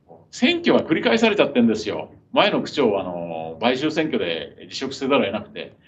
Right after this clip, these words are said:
辞めたと。まあ、その前の年はですね、あの、参議院選挙があったり、恵比寿地方選があったり、そんなことを繰り返してるわけですよ。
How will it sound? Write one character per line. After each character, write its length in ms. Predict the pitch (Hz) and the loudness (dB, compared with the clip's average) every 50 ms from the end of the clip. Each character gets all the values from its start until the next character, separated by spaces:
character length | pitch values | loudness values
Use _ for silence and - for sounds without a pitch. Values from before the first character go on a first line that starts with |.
| _ _ _ _ - | _ _ _ _ -10
辞 60 | 92 | -8
め 100 | 101 98 | -8 -6
た 140 | 101 95 - | -6 -8 -8
と。 260 | - 80 76 73 - _ _ _ | -8 -10 -12 -12 -14 _ _ _
ま 40 | - | -10
あ、 40 | 147 | -6
そ 120 | - 180 | -4 -2
の 100 | 180 180 | 0 2
前 160 | 180 180 180 175 | 4 4 4 2
の 100 | 160 120 | 2 0
年 280 | 117 110 107 - 110 | -2 -4 -4 -4 -2
は 120 | 104 98 95 | -2 -2 -2
で 80 | 87 | -4
す 160 | 85 - 107 | -8 -8 -4
ね、 240 | 117 123 113 101 92 | -2 -2 -2 -2 -4
あ 140 | 87 87 95 | -6 -8 -10
の、 540 | 95 95 95 92 92 92 92 92 90 90 90 | -12 -12 -10 -10 -10 -10 -10 -10 -10 -12 -12
参 220 | - 101 101 101 101 | -12 -14 -14 -14 -16
議 60 | 98 | -16
院 80 | 101 | -14
選 120 | 98 110 101 | -12 -12 -12
挙 140 | 90 92 87 | -10 -10 -10
が 60 | 92 | -10
あ 20 | 92 | -10
っ 60 | - | -8
た 80 | 98 | -8
り、 80 | 90 90 | -8 -8
恵 20 | |
比 80 | 87 - | -8 -10
寿 180 | - - 104 - | -8 -8 -8 -6
地 100 | - 104 | -6 -6
方 80 | 98 - | -8 -8
選 160 | 110 101 101 | -10 -10 -8
が 100 | 98 104 | -8 -8
あ 40 | - | -6
っ 60 | - | -6
た 80 | 104 | -6
り、 200 | 92 85 - - - - - - - _ | -6 -6 -8 -12 -16 -20 -20 -20 -20 _
そ 140 | - 151 | -4 2
ん 40 | 147 | 4
な 60 | 151 | 4
こ 80 | 151 139 | 4 4
と 60 | 123 | 2
を 40 | - | 0
繰 120 | - - | 2 2
り 80 | 185 196 | 2 4
返 180 | 214 208 190 - | 6 6 6 4
し 60 | - | 2
て 60 | 120 | 0
る 60 | 101 | -2
わ 80 | 95 85 | -2 -2
け 80 | 85 | -6
で 80 | 82 80 | -8 -12
す 100 | - - | -12 -14
よ。 180 | 78 71 - - | -14 -16 -16 -18